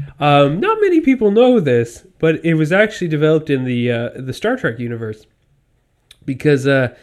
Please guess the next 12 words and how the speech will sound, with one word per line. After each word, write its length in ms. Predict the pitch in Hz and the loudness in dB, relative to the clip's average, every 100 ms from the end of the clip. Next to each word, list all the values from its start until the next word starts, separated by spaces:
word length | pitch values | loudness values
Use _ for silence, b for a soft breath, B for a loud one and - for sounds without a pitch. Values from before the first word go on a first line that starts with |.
| b b b b - | b b b b -8
uh, 120 | 127 - | -6 -2
and 180 | 135 135 | 0 2
I, 160 | 135 131 | 0 0
I'm 140 | 139 | -6
pretty 300 | - - 190 | -6 -8 -6
sure 240 | 165 - 120 | -6 -6 -8
it 60 | |
was 120 | 117 | -10
the 60 | 113 | -14
Star 200 | - 113 | -12 -12
Trek 260 | - 110 - | -10 -12 -12
u-, 160 | 117 | -16